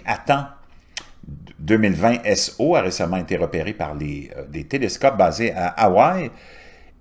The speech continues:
et ajouté à la liste des astéroïdes et des comètes du système solaire de Minor Planet Center de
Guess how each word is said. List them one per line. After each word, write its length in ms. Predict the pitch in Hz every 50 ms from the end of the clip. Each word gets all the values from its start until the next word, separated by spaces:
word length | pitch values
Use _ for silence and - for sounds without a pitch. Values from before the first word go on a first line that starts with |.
| - - _ - - - - _ _ -
et 180 | 113 113 117 -
ajouté 720 | - 175 151 104 110 104 95 - - 165 170 - - - -
à 120 | - 113 101
la 200 | 95 92 87 82
liste 920 | 87 117 147 175 170 - - - - - - - - - - - - -
des 420 | 165 160 123 98 107 98 85 123
astéroïdes 480 | 156 151 - - 135 110 101 117 160 147
et 60 | 117
des 120 | 98 101 -
comètes 280 | - 101 123 143 120
du 80 | 95 87
système 280 | - - - - 110
solaire 460 | 104 - 95 92 107 131 139 127 92 82
de 80 | 87
Minor 400 | 85 90 107 110 113 127 127 117
Planet 420 | - 98 95 90 87 92 107 110 -
Center 500 | - - 92 82 78 76 101 113 120 101 80 78
de 240 | 80 107 117 - -